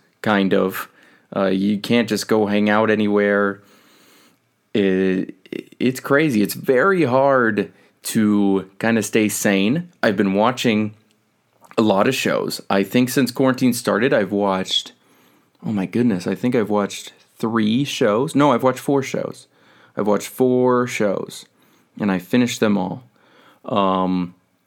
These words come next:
they're all kinda short. They're all one-season things. No, I have not watched Tiger King. Um, I was thinking about watching it, and then I just saw a bunch of memes on it, and it kind of got me frustrated, and I was like, "Why am I going to watch this? It, all the memes are annoying.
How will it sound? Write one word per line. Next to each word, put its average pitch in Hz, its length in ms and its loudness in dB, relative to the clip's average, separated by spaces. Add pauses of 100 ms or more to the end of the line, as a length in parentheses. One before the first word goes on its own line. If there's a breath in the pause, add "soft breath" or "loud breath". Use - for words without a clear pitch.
(480)
they're 147 200 4
all 151 80 4
kinda 139 220 2
short. 104 200 0
They're 101 160 2
all 107 140 2
one-season 98 500 -2
things. 95 360 -2
No, 127 220 2
I 123 60 2
have 110 140 2
not 107 140 2
watched 107 240 -2
Tiger 104 260 0
King. 87 300 -6 (540 soft breath)
Um, 92 440 -2 (200 soft breath)
I 101 100 0
was 92 160 -2
thinking 120 240 2
about 110 200 4
watching 107 340 0
it, 117 180 -2 (260 loud breath)
and 101 140 -2
then 95 80 2
I 95 60 0
just 92 160 -2
saw 101 120 2
a 95 60 0
bunch 104 240 0
of 101 80 -2
memes 113 280 2
on 104 180 2
it, - 160 -2 (200 loud breath)
and 95 140 -2
it 87 80 -6
kind 104 260 2
of 90 180 -6 (500 loud breath)
got 104 180 2
me 104 160 2
frustrated, 98 600 0
and 98 100 0
I 101 40 0
was 98 160 0
like, 95 140 -2
"Why 113 220 2
am 113 140 2
I 110 80 2
going 107 260 0
to 104 60 2
watch 104 340 0
this? 92 360 -4
It, 98 220 -4 (200)
all 110 160 2
the 113 80 0
memes 107 340 2
are 104 140 2
annoying. 98 480 0